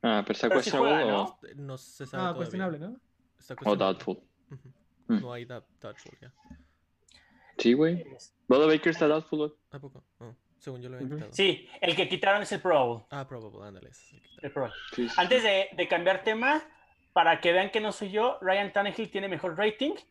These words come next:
Speaker 2: que Ben Roethlisberger. Nada más, sigamos con lo que quieran.
Speaker 1: Wow,
Speaker 4: ¿Ve
Speaker 1: no,
Speaker 4: contra
Speaker 1: no,
Speaker 4: quién ha jugado?
Speaker 1: no,
Speaker 4: ¿Ve contra
Speaker 1: no,
Speaker 4: quién ha
Speaker 1: no.
Speaker 2: Y es
Speaker 4: jugado?
Speaker 2: el, y es
Speaker 3: Hay
Speaker 2: el
Speaker 3: que cambiar el
Speaker 2: quarterback,
Speaker 3: pick todos.
Speaker 2: y es,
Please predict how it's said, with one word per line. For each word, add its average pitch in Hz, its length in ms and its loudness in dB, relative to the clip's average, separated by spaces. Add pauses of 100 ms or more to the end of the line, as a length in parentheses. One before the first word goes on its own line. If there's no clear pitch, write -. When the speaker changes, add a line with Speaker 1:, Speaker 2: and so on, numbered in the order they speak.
Speaker 2:
que 160 120 0
Ben 165 200 0
Roethlisberger. 131 580 -2 (440)
Nada 151 360 4
más, 135 340 0
sigamos 151 400 0
con 156 120 -2
lo 131 80 -2
que 120 80 -14
quieran. 123 340 -2 (640)
Speaker 1:
Wow, 120 300 4
Speaker 4:
¿Ve - 80 0
Speaker 1:
no, 160 100 0
Speaker 4:
contra 113 80 0
Speaker 1:
no, 117 80 -2
Speaker 4:
quién 104 100 -2
ha - 60 -2
jugado? 220 180 -6
Speaker 1:
no, - 60 -2
Speaker 4:
¿Ve - 180 2
contra 254 100 2
Speaker 1:
no, - 60 0
Speaker 4:
quién - 140 0
ha - 80 -2
Speaker 1:
no. - 20 -2
Speaker 2:
Y 208 60 2
es - 100 2
Speaker 4:
jugado? - 240 2
Speaker 2:
el, 170 60 0
y 214 60 2
es 202 80 2
Speaker 3:
Hay - 60 2
Speaker 2:
el 240 60 0
Speaker 3:
que 220 80 -2
cambiar - 260 2
el 160 60 -2
Speaker 2:
quarterback, - 160 -2
Speaker 3:
pick 147 60 -12
todos. 143 320 -4
Speaker 2:
y 190 60 0
es, - 300 -8